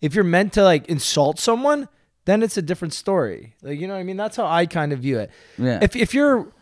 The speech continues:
Speaker 1: not in front of a show, not in front of a group of people, and you're just coming to you and I'm making a, like, a racist remark towards you
Speaker 2: Yeah.
Speaker 1: as an insult, and that my, that's my intention. Okay, that's obviously wrong. We know that. But I don't know. I feel like if,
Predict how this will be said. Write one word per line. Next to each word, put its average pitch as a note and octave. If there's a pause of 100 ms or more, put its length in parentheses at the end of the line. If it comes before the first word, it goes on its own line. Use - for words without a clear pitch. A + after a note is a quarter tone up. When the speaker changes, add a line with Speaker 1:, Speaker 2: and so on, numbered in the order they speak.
(260)
Speaker 1:
not G#3+
in A#3+
front G3+
of G3
a G3
show, G#3
not F3
in G3
front G#3
of F#3
a F#3
group E3
of E3+
people, D3 (540)
and E3
you're F3
just D#3+
coming F#3+
to F3
you F3+
and E3+
I'm E3
making E3+
a, D3+
like, C#3
a D#3
racist E3
remark D3
towards D3
you A#2
Speaker 2:
Yeah. B2+ (460)
Speaker 1:
as D#3+
an D#3
insult, E3
and D#3+
that E3
my, D3+
that's D3+
my D3+
intention. C3+
Okay, D#3+
that's F3
obviously D#3
wrong. B2+
We C3
know D3+
that. A#2
But D3+ (480)
I -
don't B3+
know. A3
I D3
feel A3
like G#3+
if, G3+